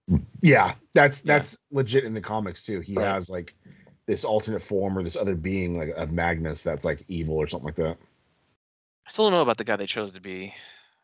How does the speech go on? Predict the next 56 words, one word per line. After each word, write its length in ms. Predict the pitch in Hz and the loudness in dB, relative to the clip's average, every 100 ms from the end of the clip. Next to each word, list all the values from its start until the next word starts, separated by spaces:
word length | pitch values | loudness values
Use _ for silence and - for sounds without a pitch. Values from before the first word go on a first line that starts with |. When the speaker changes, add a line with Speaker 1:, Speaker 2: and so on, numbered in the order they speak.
| _ _ _ _ | _ _ _ _
Speaker 2:
Adam 120 | 98 101 | -20 -14
Warlock. 380 | 101 98 101 98 _ _ _ _ _ _ _ _ _ _ _ _ _ _ | -10 -8 -10 -14 _ _ _ _ _ _ _ _ _ _ _ _ _ _
Speaker 1:
He's 240 | - 180 180 | 4 8 8
a 60 | |
funny 380 | 190 - 180 196 | 6 6 6 6
guy. 460 | 95 113 101 62 - | 4 0 0 -4 -8
Like, 260 | 95 98 95 | -4 -2 0
I've 300 | 113 123 107 | 2 4 2
seen 260 | - 151 147 | -4 -2 2
him 140 | 135 | 2
in, 160 | 117 104 | 2 0
like, 180 | 101 90 | -2 -4
a 40 | |
bunch 220 | 90 110 104 | -2 -2 -2
of, 200 | - - | -8 -4
like, 220 | 92 80 _ _ - | -4 -4 _ _ -12
random 360 | 85 92 98 90 | -4 -2 0 0
Speaker 2:
Seen 120 | 90 | 2
him 60 | |
in 60 | 90 | 2
Speaker 1:
movies 200 | 104 98 | 0 -2
and 60 | 101 | -6
Speaker 2:
R 40 | |
V. 60 | 92 | -4
Speaker 1:
shit. 220 | 95 92 _ _ _ _ _ _ | -4 -4 _ _ _ _ _ _
Yeah, 180 | 113 113 | 0 2
that, 160 | 95 104 | 4 4
that, 180 | 98 - _ _ _ _ | 4 0 _ _ _ _
yeah. 280 | 139 120 87 | 4 6 4
Speaker 2:
That 120 | 82 | -2
was, 200 | 107 - | -10 -2
Speaker 1:
Uh, 180 | 120 117 113 | 4 6 6
Speaker 2:
yeah. 60 | |
Speaker 1:
he, 140 | 120 151 | 4 2
he 140 | 147 | 2
was, 100 | 156 156 | 2 4
he 100 | 147 | 4
was 120 | 143 | 6
in 100 | 143 | 6
Meet 120 | 123 127 | 4 2
the 60 | |
Millers 480 | 98 113 90 90 - | 0 -2 -2 -4 -6
or, 340 | 113 95 92 87 | -4 -2 -2 -4
uh, 220 | 82 80 82 | -4 -8 -6
We're 160 | 98 101 | -2 0
the 80 | |
Millers. 520 | 92 98 82 85 - - _ _ _ - | 0 0 0 -4 -8 -16 _ _ _ -16
Speaker 2:
I 80 | 120 | -8
never 160 | 113 98 | -8 -6
saw. 180 | - 92 | -2 -2
I 80 | |
just 140 | 107 104 | -2 -2
saw 100 | 101 | -4
the 80 | 101 | -4
one 180 | 98 98 | -8 -10
scene, 320 | 107 101 | -10 -10